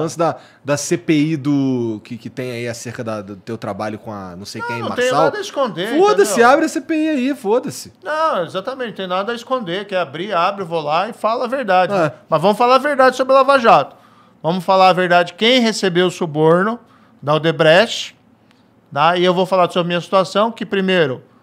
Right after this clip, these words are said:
Speaker 2: não trabalhei para o Odebrecht, não recebi um tostão da Odebrecht, fui trabalhar numa consultoria norte-americana renomada,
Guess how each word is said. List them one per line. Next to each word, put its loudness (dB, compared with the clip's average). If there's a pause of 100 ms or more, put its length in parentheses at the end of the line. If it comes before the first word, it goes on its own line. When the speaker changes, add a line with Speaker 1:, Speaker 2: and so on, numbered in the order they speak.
(220)
Speaker 2:
não 6
trabalhei 6
para -4
o 0
Odebrecht, 0 (840)
não 6
recebi -2
um 0
tostão 0
da -2
Odebrecht, 0 (480)
fui -4
trabalhar 4
numa -2
consultoria -4
norte-americana -4
renomada, -2